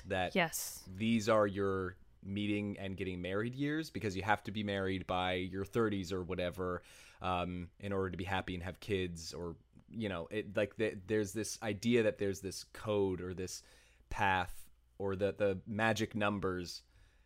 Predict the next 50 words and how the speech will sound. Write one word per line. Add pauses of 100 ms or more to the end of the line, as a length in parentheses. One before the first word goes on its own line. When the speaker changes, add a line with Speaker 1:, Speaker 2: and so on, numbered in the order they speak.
(140)
Speaker 1:
and
that's
gonna
give
you
a
happy
life.
I
mean,
my
parents (380)
are
divorced
now,
so (280)
Speaker 2:
Mm-hmm. (240)
Speaker 1:
I
think
that
was
another
big
thing
for
me,
where
I
realized,
"Oh,
that's (800)
not (560)
the
recipe
necessarily."
I
mean,
it
can
be
Speaker 2:
Right.
Speaker 1:
for
some
people,
but
that
doesn't
mean
that
it's